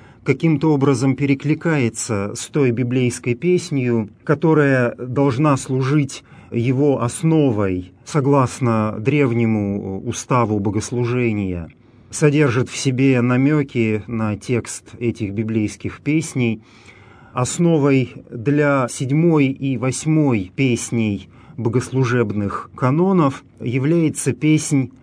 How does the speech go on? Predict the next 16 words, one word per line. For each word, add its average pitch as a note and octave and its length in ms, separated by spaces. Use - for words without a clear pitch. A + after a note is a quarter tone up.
Даниила C#3 680
и B2 160
трёх C#3+ 480
отроков, A#2 800
которую B2 480
мы B2 120
находим A#2 680
в - 100
третьей C#3+ 480
главе A#2+ 460
книги A#2 420
пророка A#2 460
Даниила. C#3 720
Правда, C#3 640
этого D3 380
текста C3+ 800